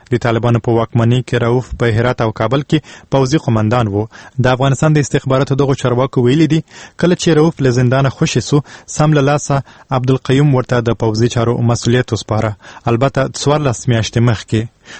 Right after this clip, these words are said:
اوس د مرجې په جګړه کې عبدالرؤف مهم رول لري چې د ناټو او افغان پوځیانو په وړاندې جنګیږي.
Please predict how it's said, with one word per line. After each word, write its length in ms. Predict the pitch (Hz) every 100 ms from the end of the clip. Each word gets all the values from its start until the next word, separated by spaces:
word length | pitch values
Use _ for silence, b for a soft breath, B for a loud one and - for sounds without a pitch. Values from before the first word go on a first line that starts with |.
| -
اوس 220 | 160 165 151
د 100 | 147
مرجې 240 | 139 160 -
په 40 | 135
جګړه 240 | 120 127 143
کې 100 | 147 143 B B 135
عبدالرؤف 640 | 131 127 139 139 143 156 - 160
مهم 240 | 120 113 123 131 120
رول 240 | 139 135 104
لري 220 | 104 107
چې 260 | - 110 104
د 100 | 110
ناټو 280 | 107 104 151 160 B B 139
او 80 | 135
افغان 320 | 131 131 165 -
پوځیانو 380 | 117 107 120 123
په 100 | 110
وړاندې 320 | 104 107 107 117 - 113
جنګیږي. 580 | 120 113 117 95 101